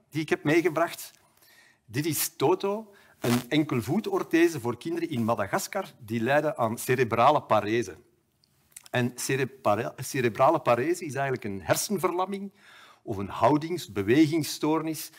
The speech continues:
die veroorzaakt wordt door een tekort aan zuurstof in de hersenen. Heel vaak treedt dit op voor of na de geboorte of in het eerste levensjaar van het kind. En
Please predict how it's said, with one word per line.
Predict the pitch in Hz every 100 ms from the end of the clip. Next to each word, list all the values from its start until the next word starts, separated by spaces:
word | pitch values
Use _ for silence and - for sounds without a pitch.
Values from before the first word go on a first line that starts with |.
| - - _
die | 113 131 110
veroorzaakt | 110 120 151 147 143 143
wordt | - 117 -
door | 123 113
een | 101 98
tekort | 101 - 151 156 -
aan | 113
zuurstof | 98 113 139 135
in | 113 104
de |
hersenen. | - 123 - 82 - _ _ _ - - - _
Heel | - 139 165
vaak | 135 160 170 - - _ _ _ -
treedt | - 131 127
dit | 123 156
op | 151 - - _ _ _
voor | - - 139 185 -
of | 113 -
na | 110 131
de | 151
geboorte | 127 104 127 139 151 139 _ _
of | - 123
in |
het | 120 -
eerste | 123 139 - 110
levensjaar | 101 120 135 139 - 131 123
van | 101
het | 90 -
kind. | 143 190 - - _ _ _ - - - _
En | 139 139 143